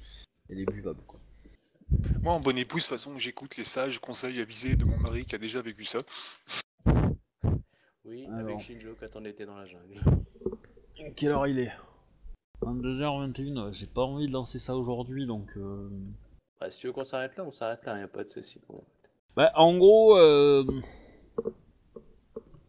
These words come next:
Speaker 1: Ikomashika va commencer à faire ses, euh... ses petites, euh, incursions. Elle va, euh,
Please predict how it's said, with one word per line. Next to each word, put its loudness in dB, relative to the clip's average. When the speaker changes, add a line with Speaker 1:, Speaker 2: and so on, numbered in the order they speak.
Speaker 1:
Ikomashika 2
va 6
commencer -2
à 6
faire -4
ses, -2
euh... -2
ses -6
petites, -12
euh, -4
incursions. -6
Elle 4
va, 4
euh, -4